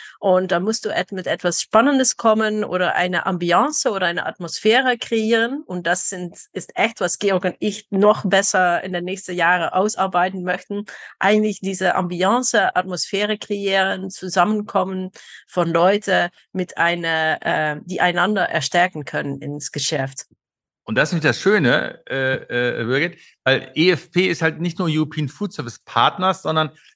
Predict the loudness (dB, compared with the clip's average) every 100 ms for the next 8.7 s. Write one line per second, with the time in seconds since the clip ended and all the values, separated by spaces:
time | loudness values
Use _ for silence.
0 | _ -2 2 2 4 4 4 4 4 2
1 | -2 -4 -6 -14 -6 -4 -2 -6 -8 -10
2 | _ _ _ -20 _ 2 2 2 2 2
3 | 2 0 -4 -4 0 0 2 -2 -2 -4
4 | -4 -2 -2 0 -2 -4 -2 2 2 2
5 | -2 -4 -10 _ _ _ _ _ _ _
6 | 0 4 6 4 0 -4 -8 -10 -2 0
7 | 2 2 0 _ _ -8 -6 -6 -4 -6
8 | -6 -6 -8 -8 -10 -6 -4